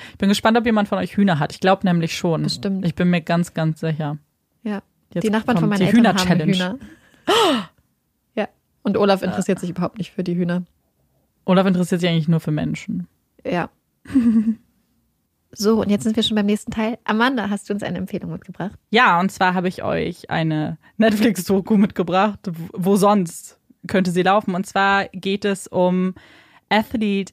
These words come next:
Speaker 1: A oder Athletin A auf Deutsch. Und ich bin sicher, dass einige von euch die auch schon gesehen haben. Die ist jetzt schon ein paar Wochen oder Monate draußen. Aber für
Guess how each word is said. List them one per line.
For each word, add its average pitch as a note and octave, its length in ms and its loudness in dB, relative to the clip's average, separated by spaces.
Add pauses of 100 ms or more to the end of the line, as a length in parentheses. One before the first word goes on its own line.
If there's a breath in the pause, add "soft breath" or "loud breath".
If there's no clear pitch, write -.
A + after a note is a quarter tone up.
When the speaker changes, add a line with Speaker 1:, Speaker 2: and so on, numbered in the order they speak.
Speaker 1:
A A#3 420 2
oder F#3+ 340 2
Athletin F3+ 480 -2
A F#3 420 0 (240)
auf E3 160 -4
Deutsch. F3 480 -2 (540 soft breath)
Und G#3+ 100 2
ich G#3+ 100 0
bin B3+ 140 4
sicher, D4+ 220 2
dass B3+ 100 0
einige C4 380 2
von A#3 180 -2
euch G#3+ 460 -2
die G#3 200 -2
auch G#3 100 0
schon G#3+ 200 0
gesehen G3+ 460 0
haben. D4+ 500 2
Die G#3+ 280 0
ist - 180 -2
jetzt G#3+ 180 -2
schon G#3 120 0
ein - 100 2
paar F#3+ 400 2 (240)
Wochen F3 580 -2
oder D#3 160 -6
Monate F#3+ 380 0
draußen. G#3 600 -2 (680 loud breath)
Aber A3+ 400 4
für - 280 -4